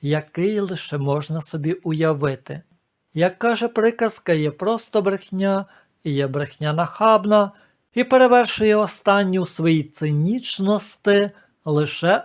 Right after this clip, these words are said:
офіційна статистика. А в справедливості цієї приказки нас переконують минулорічні та цьогорічні нахабно брехливі результати неіснуючого насправді опитування групи "Рейтинг",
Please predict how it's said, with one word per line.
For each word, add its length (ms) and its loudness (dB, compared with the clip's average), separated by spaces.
офіційна 880 -6
статистика. 960 -6
А 160 4
в 80 0
справедливості 880 4
цієї 320 2
приказки 800 -2
нас 220 -4
переконують 720 -2
минулорічні 1160 0
та 120 -2
цьогорічні 880 -2
нахабно 840 2
брехливі 680 0
результати 960 2
неіснуючого 1040 -2
насправді 720 0
опитування 800 -2
групи 520 -2
"Рейтинг", 640 0